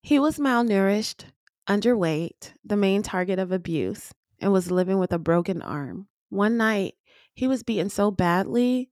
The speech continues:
he was hospitalized and placed on life support. Did we mention he was only three years old at the time? Why would a three-year-old be a subject of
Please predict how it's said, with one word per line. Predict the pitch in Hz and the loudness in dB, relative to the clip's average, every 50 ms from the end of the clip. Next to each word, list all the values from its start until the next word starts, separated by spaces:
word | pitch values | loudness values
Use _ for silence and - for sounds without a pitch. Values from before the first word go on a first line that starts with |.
| _ _ | _ _
he | - 226 | -6 -4
was | 220 202 185 - | -4 -4 -4 -4
hospitalized | - 170 185 - - - 202 202 208 202 196 196 202 202 | -2 -2 -2 -2 -4 -8 -8 -6 -4 -4 -4 -4 -4 -4
and | 196 185 | -4 -6
placed | 180 - 190 185 - - | -4 -2 -2 -2 -2 -2
on | 170 170 | -4 -4
life | 170 151 156 165 | -4 -4 -4 -4
support. | - - - - - - 78 73 71 _ _ _ _ _ _ _ - | -4 -6 -8 -6 -4 -6 -6 -6 -8 _ _ _ _ _ _ _ -6
Did | 185 185 175 | -4 -4 -2
we | 202 240 285 | -2 -2 0
mention | 269 202 220 240 - 240 254 269 294 - _ _ _ | 0 0 0 -2 -2 -4 -4 -4 -6 -10 _ _ _
he | - 214 214 | -2 2 2
was | 208 190 185 | 2 2 2
only | 185 190 190 190 | 2 2 2 0
three | - - 190 190 185 | 0 0 0 2 2
years | 190 185 190 - | 2 0 0 0
old | 190 190 196 196 202 | 0 0 2 0 0
at | 196 - | -4 -6
the | - 202 | -8 -4
time? | - 220 214 214 214 220 - _ _ _ _ _ _ _ _ _ | -2 -2 0 0 -2 -6 -8 _ _ _ _ _ _ _ _ _
Why | - - 285 311 | -6 -2 -2 -2
would | 392 415 - | -2 -2 -4
a | 359 | -4
three-year-old | - - 294 302 302 285 254 202 180 190 208 190 | -4 -2 -2 0 2 2 2 2 2 2 0 0
be | - 196 202 | 0 0 -2
a | 190 | -2
subject | - - 202 196 185 - 196 190 - - | -2 -4 -6 -4 -4 -4 -6 -6 -6 -4
of | - 185 185 180 170 165 | -2 0 0 0 0 -4